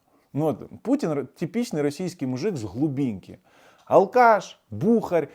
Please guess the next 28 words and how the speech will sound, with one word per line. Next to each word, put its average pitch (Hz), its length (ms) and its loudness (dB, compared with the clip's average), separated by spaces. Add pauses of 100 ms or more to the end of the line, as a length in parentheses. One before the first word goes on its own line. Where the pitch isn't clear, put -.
(140)
який 160 240 2
намагається 165 640 2
влазити 139 600 0
в 120 40 -6
якісь 131 280 -6
серйозні 123 480 -4
драки. 104 480 -2 (120)
Ну 208 180 0
і 277 60 4
десь 185 320 -2
він, 127 360 -6
значить, 131 560 -4 (600)
в - 80 -12
селі 202 480 4
намагається 165 760 2
поштовхатись 160 920 0
з - 40 -12
чоловіками. 131 720 -4
Знову 120 260 -4
ж - 80 -20
таки, - 140 -12
ну, 143 120 -6
Путін 202 340 -4
не 185 100 -2
зовсім 175 400 -4
чоловік, 220 380 -2
відповідно, 160 520 -2
він 151 180 -4